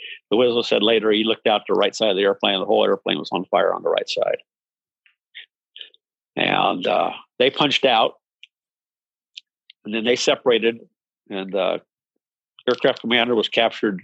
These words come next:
after three days, Spony Barger, and Bill Wilson was captured about eight days later, I think. And they tried to drop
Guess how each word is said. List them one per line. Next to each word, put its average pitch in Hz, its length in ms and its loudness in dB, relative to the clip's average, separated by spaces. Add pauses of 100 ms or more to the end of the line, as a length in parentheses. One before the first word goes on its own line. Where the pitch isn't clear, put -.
after 101 240 -2
three 117 260 0
days, 95 320 2
Spony 113 440 -2
Barger, 98 400 0 (1080)
and 87 160 -2
Bill 117 180 2
Wilson 110 360 0
was 87 140 -2
captured 92 460 0
about 80 300 0 (340)
eight - 220 0
days - 260 -4
later, - 280 0
I - 80 -2
think. - 220 -10 (3250)
And - 120 -2
they 110 100 4
tried 135 280 2
to 107 60 2
drop 113 380 0